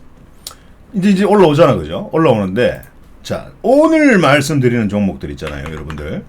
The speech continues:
오늘 말씀드리는 종목들. 이 종목으로 십이월 한 달 동안 여러분들 샀다 팔았다, 샀다 팔았다 개길 수 있습니다.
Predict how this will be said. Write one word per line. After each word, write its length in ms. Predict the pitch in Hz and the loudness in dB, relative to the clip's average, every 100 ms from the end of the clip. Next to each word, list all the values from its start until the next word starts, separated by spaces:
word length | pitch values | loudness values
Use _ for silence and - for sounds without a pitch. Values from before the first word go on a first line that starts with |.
| - | -12
오늘 220 | - 139 113 | -2 0 2
말씀드리는 500 | 98 101 90 82 80 | 0 -2 -8 -8 -10
종목들. 500 | 76 71 69 113 143 - - | -12 -14 -12 -12 -12 -16 -14
이 80 | 196 | -8
종목으로 340 | 214 214 175 131 | -4 -2 0 -2
십이월 420 | - 208 208 196 | -4 -4 -2 -2
한 180 | 220 220 | -2 -2
달 180 | 175 - | -2 -4
동안 380 | 98 95 190 - - - | -4 -4 -6 -14 -20 -12
여러분들 320 | 110 117 113 | -6 -2 -4
샀다 340 | 98 - 131 104 | -4 -6 -4 -6
팔았다, 240 | 101 98 | -8 -8
샀다 320 | 95 107 95 - | -8 -8 -10 -10
팔았다 240 | 82 - | -12 -10
개길 240 | 110 98 | -8 -8
수 100 | - | -8
있습니다. 360 | 76 - 76 67 | -14 -14 -16 -18